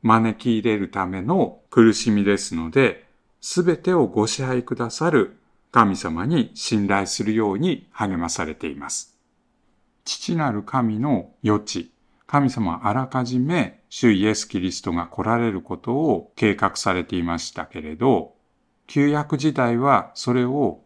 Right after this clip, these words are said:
まあ、例えで表していたようなものなんですよね。生贄や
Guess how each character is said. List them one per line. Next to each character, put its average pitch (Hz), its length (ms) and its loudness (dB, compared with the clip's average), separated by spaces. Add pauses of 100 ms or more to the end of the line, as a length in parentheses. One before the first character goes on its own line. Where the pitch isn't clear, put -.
(180)
ま 80 180 -6
あ、 - 240 -8
例 185 180 2
え 139 40 -2
で 95 120 2
表 87 400 2
し - 60 -10
て - 80 -8
い 78 80 -6
た - 80 -8
よ 76 120 -6
う - 20 -8
な 73 80 -8
も 73 120 -10
の 76 120 -8
な 67 120 -14
ん 78 60 -20
で - 80 -20
す - 160 -10
よ 101 60 -2
ね。 160 280 -4 (600)
生 107 280 0
贄 92 380 -2
や 120 360 0